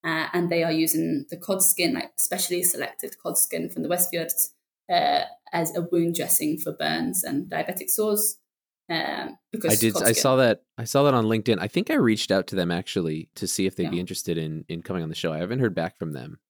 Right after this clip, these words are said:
Speaker 2: but,
Speaker 1: They would be a
Speaker 2: um,
Speaker 1: very interesting guest for sure. Their, their journey's been
Speaker 2: Yeah.
Speaker 1: really interesting, and, uh, and actually this product is, uh, is F D A approved. It's sold primarily to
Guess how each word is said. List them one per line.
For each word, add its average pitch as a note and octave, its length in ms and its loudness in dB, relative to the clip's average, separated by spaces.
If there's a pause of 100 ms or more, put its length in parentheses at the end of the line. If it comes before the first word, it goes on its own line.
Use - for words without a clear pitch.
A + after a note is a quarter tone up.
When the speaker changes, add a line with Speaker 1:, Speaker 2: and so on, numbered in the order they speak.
(160)
Speaker 2:
but, - 140 -8
Speaker 1:
They G3 80 4
would F3+ 160 2
be F3+ 80 6
a F3+ 40 4
Speaker 2:
um, F3 40 0
Speaker 1:
very - 240 2
interesting - 420 0
guest - 260 0
for F3+ 80 -4
sure. E3 240 0
Their, E3+ 180 2
their F#3 200 6
journey's F#3 400 4
been F#3 140 0
Speaker 2:
Yeah. - 80 4
Speaker 1:
really F3 220 0
interesting, F3+ 600 0
and, D#3+ 240 0 (480)
uh, F3+ 60 0
and - 360 2
actually F3 280 2
this F3 200 2
product F3 440 0
is, - 560 2
uh, - 40 -2
is D#3+ 320 -2
F F#3 180 -2
D F3 160 4
A E3+ 120 0
approved. F3+ 560 2
It's - 400 -2
sold F3 400 0
primarily F3 520 -2
to - 420 -4